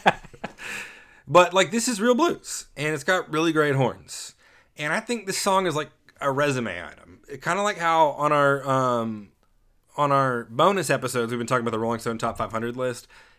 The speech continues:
and sometimes they put a greatest hits record on, not because, uh, a artist has one great record or because they really know which one to pick, but because they're just saying, "This artist is important, you should check him out."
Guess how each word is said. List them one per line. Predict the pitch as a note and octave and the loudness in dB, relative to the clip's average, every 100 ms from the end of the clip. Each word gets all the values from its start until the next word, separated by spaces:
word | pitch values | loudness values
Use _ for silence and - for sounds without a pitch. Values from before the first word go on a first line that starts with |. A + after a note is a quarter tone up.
| - | -10
and | A#2+ | -6
sometimes | D#3+ E3 D3 | 0 0 0
they | C#3 | -2
put | C3 C#3 B2+ - B2+ | 2 0 0 -6 -6
a | B2+ B2 A#2 A2 A2 | -4 -2 -2 -4 -6
greatest | G#2+ C3 D3+ C#3 D#3 | -4 0 2 0 -2
hits | E3 C#3+ | -2 0
record | A#2 A2+ G2 | 0 0 -4
on, | F#2+ F#2 F#2+ F#2+ - - _ _ - D3 E3 - | -4 -6 -10 -16 -20 -20 _ _ -20 -20 -20 -6
not | G#3 A3+ | -2 -2
because, | A#3 A3 G#3 D3 C3+ - | -2 0 0 0 -6 -4
uh, | D3+ C#3 C3+ - - | 0 0 -2 -14 -10
a | D3 D#3 | -6 -4
artist | D#3+ F3 D#3+ - | 0 0 0 -2
has | D3 C3 C3+ | -4 -4 -8
one | A#2 C3 C3+ C3 | -2 2 2 0
great | A#2 B2 B2 A#2+ | 0 0 0 -4
record | A#2+ A#2 A2 G#2 G#2 G2+ | -6 -6 -6 -4 -4 -6
or | B2 B2+ | -6 -6
because | B2 C#3 A#2+ A#2 A2+ G#2 - - _ _ _ - | -6 -4 -2 -2 -4 -8 -14 -20 _ _ _ -12
they | B2 C3+ | -6 -6
really | A#2+ C3 B2+ | -4 -4 -2
know | B2 | -2
which | A#2+ | -2
one | B2 | -4
to | G#2+ | -6
pick, | E3+ D#3+ B2+ - - - - | -2 -2 -4 -12 -20 -20 -10
but | A#2+ C3+ B2+ | -6 -6 -6
because | B2+ C3 B2 | -6 -4 -4
they're | A#2+ | -4
just | A#2 B2 | -6 -6
saying, | A#2 G#2+ | -6 -6
"This | C3+ C3 | -4 -4
artist | A#2 G#2+ | -4 -6
is | A2+ G2+ | -10 -12
important, | F#2+ F2+ E2 | -14 -16 -16
you | E2 | -18
should | - | -18
check | - G#2+ | -18 -20
him | - | -20
out." | F2 | -20